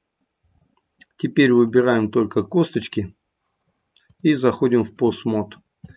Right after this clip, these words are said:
Ну и попробуем какую-нибудь анимацию. Так. Вот это вот первая поза. Прописываем А, И. М, локация, ротация. Локрот.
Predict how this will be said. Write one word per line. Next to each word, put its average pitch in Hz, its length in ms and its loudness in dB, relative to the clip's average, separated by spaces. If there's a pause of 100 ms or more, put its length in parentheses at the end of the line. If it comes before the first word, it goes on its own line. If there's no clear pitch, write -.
(460)
Ну 214 80 -2
и 175 60 4
попробуем 131 500 2
какую-нибудь 110 460 0
анимацию. 113 720 0 (760)
Так. 160 500 -4 (1000)
Вот 147 240 2
это 131 160 0
вот 120 180 0
первая 113 420 4
поза. 110 560 2 (220)
Прописываем 120 800 -2 (180)
А, 101 320 2 (220)
И. 104 320 -4 (880)
М, 107 380 -2
локация, 117 720 2
ротация. 147 800 0 (560)
Локрот. 127 640 -2